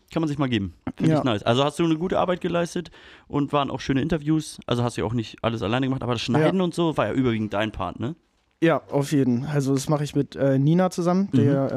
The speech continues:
Speaker 2: ähm, Freundin und Kollegin sozusagen.
Speaker 1: Shoutout.
Speaker 2: Shoutout. Oh, Alter, ist mir grad was das Handy hier runtergerutscht. Nee, genau, aber das war ganz geil. Das war auch ein bisschen interessant irgendwie, mit denen zu schnacken. Coole
Speaker 1: Ja,
Speaker 2: Leute.
Speaker 1: wie, wie war das so vom Gefühl? Ich meine,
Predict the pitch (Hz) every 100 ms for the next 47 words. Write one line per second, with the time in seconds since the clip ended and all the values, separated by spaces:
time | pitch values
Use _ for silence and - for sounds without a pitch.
0 | 131 131 - 151 151 139 127 139 147 160
1 | 160 147 151 151 151 151 156 160 - -
2 | 104 98 104 - - - 135 139 156 160
3 | - 190 - - 131 127 127 127 147 135
4 | 135 139 135 139 147 135 156 185 139 131
5 | 131 131 127 131 - - - - - -
6 | - - 220 226 233 139 196 - 262 269
7 | - 240 127 135 180 185 202 196 - 202
8 | 196 190 - 214 - 185 196 190 196 196
9 | - _ 185 180 190 - 190 202 185 190
10 | 190 _ - 185 185 190 180 147 127 131
11 | 117 113 107 117 147 143 127 123 113 -
12 | - 123 160 127 113 117